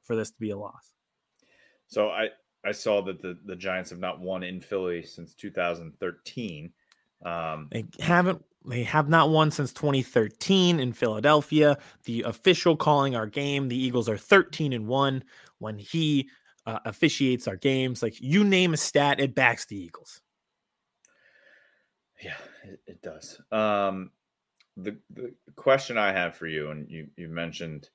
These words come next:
Speaker 2: Sweat, you mentioned Hurts. How,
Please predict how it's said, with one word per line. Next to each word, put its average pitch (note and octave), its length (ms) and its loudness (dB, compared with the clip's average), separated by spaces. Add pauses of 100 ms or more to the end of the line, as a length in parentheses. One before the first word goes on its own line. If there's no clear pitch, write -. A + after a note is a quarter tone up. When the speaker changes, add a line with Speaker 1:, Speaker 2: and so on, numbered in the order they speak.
(720)
Speaker 2:
Sweat, F2 480 -2
you D#2+ 120 -14
mentioned C#2+ 540 -12 (640)
Hurts. F#2 480 2
How, A#2 420 6